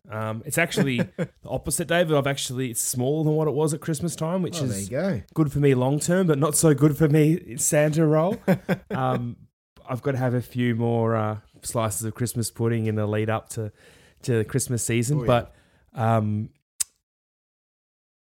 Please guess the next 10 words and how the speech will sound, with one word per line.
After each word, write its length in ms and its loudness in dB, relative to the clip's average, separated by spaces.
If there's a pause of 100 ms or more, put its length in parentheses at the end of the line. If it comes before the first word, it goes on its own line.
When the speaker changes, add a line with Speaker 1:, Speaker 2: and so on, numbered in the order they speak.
(140)
Speaker 1:
yeah, 360 4
I'm, 300 0
I'm 120 0
glad 340 0
that 100 0
I 40 4
don't 180 0
have 220 -6
to 100 -6
wear 500 -2